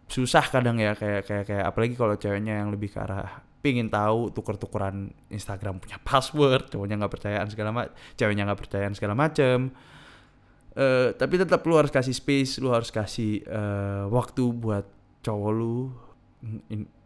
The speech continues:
gue seksis juga ya, cuman salah satu. Bisa, ini bisa juga ke cowok lo ya, cowok yang posesif juga bisa. Eh, <laughs> aduh, twenty nineteen, gue takut kalau ngomong satu, eh, gender doang, ntar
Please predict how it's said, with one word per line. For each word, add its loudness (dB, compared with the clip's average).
gue -6
seksis -10
juga -2
ya, -4
cuman -4
salah -8
satu. -8
Bisa, 4
ini 4
bisa 6
juga 6
ke -4
cowok 6
lo 4
ya, 4
cowok 4
yang 0
posesif -4
juga -6
bisa. -4
Eh, 4
<laughs> -20
aduh, -4
twenty -2
nineteen, -2
gue 0
takut -4
kalau -2
ngomong -4
satu, -4
eh, -10
gender -2
doang, -2
ntar -2